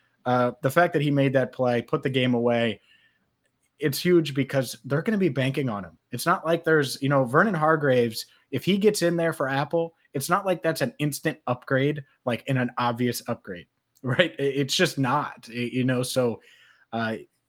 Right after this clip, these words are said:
Apple's gonna get playing time. They're gonna be banking on him. And, uh, you, you know, the thing I was surprised about, we didn't see as much, at least I didn't notice him. Did you notice Trey Flowers out there a lot?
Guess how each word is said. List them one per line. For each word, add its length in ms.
Apple's 360
gonna 160
get 180
playing 300
time. 420
They're 180
gonna 140
be 120
banking 400
on 160
him. 300
And, 340
uh, 100
you, 200
you 140
know, 120
the 80
thing 200
I 100
was 120
surprised 320
about, 160
we 100
didn't 180
see 180
as 120
much, 360
at 140
least 300
I 200
didn't 200
notice 320
him. 80
Did 160
you 80
notice 240
Trey 200
Flowers 400
out 180
there 140
a 40
lot? 240